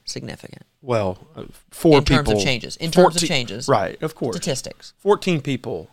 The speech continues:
Speaker 2: out of every ten or hundred thousand is too many. One out of every hundred thousand.
Speaker 1: Yeah.
Speaker 2: One out of everyone is too many. Um, and wh-, I'm not gonna sp-,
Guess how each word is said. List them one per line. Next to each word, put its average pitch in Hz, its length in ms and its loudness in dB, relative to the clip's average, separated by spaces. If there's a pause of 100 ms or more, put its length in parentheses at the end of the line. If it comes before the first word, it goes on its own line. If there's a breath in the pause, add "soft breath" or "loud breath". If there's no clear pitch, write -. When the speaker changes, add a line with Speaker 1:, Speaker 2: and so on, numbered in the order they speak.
(240)
Speaker 2:
out 123 140 0
of 104 120 -4
every 104 520 -4
ten 101 280 -6 (140)
or 104 120 -2
hundred 113 320 -2
thousand 85 400 -2
is - 160 -2
too 113 160 -2
many. 78 320 -12 (440 soft breath)
One 147 440 4
out 107 160 -2
of 98 180 -10
every 101 220 -6
hundred 101 320 -12
thousand. 85 400 -10
Speaker 1:
Yeah. 127 80 -6
Speaker 2:
One 151 120 2
out 147 140 4
of 113 140 -4 (120)
everyone 113 540 -2 (220)
is 101 320 -6
too - 240 -4
many. 87 340 -8 (500 soft breath)
Um, 95 480 -6 (180)
and 113 260 -6
wh-, 113 280 -4
I'm 123 80 0
not 110 220 0
gonna 107 160 -6
sp-, - 180 -14